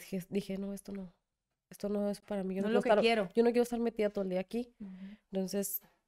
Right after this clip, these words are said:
Speaker 1: hasta que hablamos, decidimos cerrar. Mi esposo dejó su trabajo donde estaba y abrió su negocio. Y yo me, yo duré sin trabajar como tres meses. Dije, "¿Qué voy a hacer?".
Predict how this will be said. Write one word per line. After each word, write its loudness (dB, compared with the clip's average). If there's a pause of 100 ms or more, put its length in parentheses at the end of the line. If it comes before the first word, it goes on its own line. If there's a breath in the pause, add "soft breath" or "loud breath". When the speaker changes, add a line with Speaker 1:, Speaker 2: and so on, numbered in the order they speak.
(720)
Speaker 1:
hasta -2
que -4
hablamos, 2
decidimos -2
cerrar. 2 (1700)
Mi 2
esposo 2 (360 soft breath)
dejó 2
su -4
trabajo 2 (140)
donde -6
estaba 0
y -4
abrió -4
su -8
negocio. -2 (1120)
Y 0
yo 6
me, -2
yo 8 (140)
duré 4
sin 0
trabajar 4
como 2
tres 2
meses. 2
Dije, -6
"¿Qué -10
voy -8
a -8
hacer?". -6